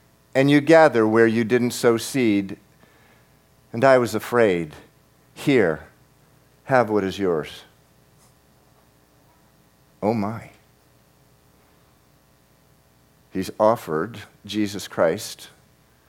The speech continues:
the cost, the Son of God, battered, beaten, suffered for him, died for him, have it back. That's what a slave says. Are you a slave?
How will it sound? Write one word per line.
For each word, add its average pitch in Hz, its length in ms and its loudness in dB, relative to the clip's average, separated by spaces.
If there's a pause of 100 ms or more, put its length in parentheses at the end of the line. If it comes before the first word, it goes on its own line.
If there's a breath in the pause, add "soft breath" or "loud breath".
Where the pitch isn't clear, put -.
(1040)
the 90 60 -8
cost, 107 560 -4
the 82 40 -12
Son 104 280 -4
of 127 100 -8
God, 104 400 -2 (2250)
battered, 107 560 0
beaten, 101 400 -6
suffered 113 420 -2
for 82 260 -6
him, 85 140 -6
died 104 320 0
for - 220 -8
him, 82 180 -10 (160)
have 127 240 -4
it 101 100 -6
back. 90 280 -6 (180)
That's 117 240 0
what 117 100 0
a 110 40 0
slave 131 400 -4
says. 71 340 -8
Are 101 140 0
you 90 180 -2
a 87 40 -4
slave? 80 460 -8